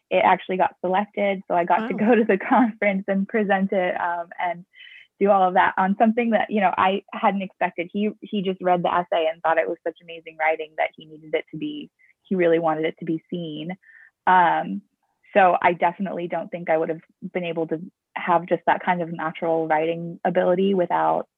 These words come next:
Speaker 1: all the practice that the I B specifically gave me. Um, and so that has prepared me so much. And I did a ton of writing at U C L A, um, and I never felt unprepared whenever I was assigned an,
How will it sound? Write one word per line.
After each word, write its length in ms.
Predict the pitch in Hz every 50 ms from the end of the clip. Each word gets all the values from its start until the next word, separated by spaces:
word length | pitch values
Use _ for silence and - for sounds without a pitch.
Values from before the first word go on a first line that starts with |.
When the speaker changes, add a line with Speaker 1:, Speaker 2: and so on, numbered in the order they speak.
| _ _ _ _ -
Speaker 1:
all 240 | - 175 175 180 175
the 100 | 180 175
practice 440 | - - 180 165 - _ - 175 175 _
that 140 | - 175 175
the 100 | - 175 -
I 140 | - 175 180
B 300 | 170 175 170 165 170 180 - _ - - - _ _ _
specifically 680 | _ - 196 - - 165 - - 220 214 - 240 247
gave 260 | 226 247 240 254 247
me. 320 | 247 254 269 269 277 277 277 - - - - - - _ _ _
Um, 460 | - 190 180 180 170 160 156 151 - 180 - - -
and 220 | 190 180 180 175 175 -
so 320 | 190 180 170 165 160 - -
that 140 | 185 175 185 180
has 120 | 180 175
prepared 320 | - - 185 - 185 175 165
me 200 | 165 160 160 - _ _
so 200 | 170 165 160 156
much. 240 | 156 151 - - - - -
And 100 | 180 170
I 120 | 180 170
did 260 | 170 175 165 160 180 - _ _ _ _
a 80 | 165 165 - -
ton 160 | - 202 202
of 120 | 202 190 185
writing 260 | 185 180 180 180 180
at 80 | -
U 120 | - 180 175 - -
C 60 | -
L 140 | 170 160 160
A, 460 | 160 160 160 160 160 160 160 165 - -
um, 340 | - 165 151 151 165 190 180 - _ _ _ _ _ _ _ _ _ -
and 100 | 185 185
I 160 | 170 175 170 - - - _ _ _
never 480 | 220 190 185 180 175 170 180 180 175 170
felt 260 | - 175 165 160 - -
unprepared 640 | 170 170 170 - 165 - - 170 160 156 160 160 170
whenever 340 | 175 170 160 160 160 165 160
I 80 | 156
was 140 | 160 165 175
assigned 340 | 170 - _ - 156 160 160
an, 160 | 160 165 196